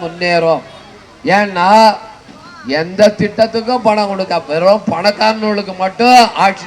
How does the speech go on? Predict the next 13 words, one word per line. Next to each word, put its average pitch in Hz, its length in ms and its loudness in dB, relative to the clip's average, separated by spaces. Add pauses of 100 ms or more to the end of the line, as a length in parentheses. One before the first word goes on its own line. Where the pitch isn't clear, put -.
நடத்துற 180 300 -8 (100)
ஆள் 180 220 -2
தான் 220 160 0 (340)
இந்த 147 140 -6 (160)
மோடி. 156 300 -2 (1080)
ஒரு 226 180 2
ரூபா, 247 180 8 (400)
ஒரு 226 220 4
ரூபா 233 200 6 (100)
நீங்க 220 180 2 (100)
பேங்க்ல 226 380 2 (120)
கடன் 220 280 0
வாங்கினா 185 340 -4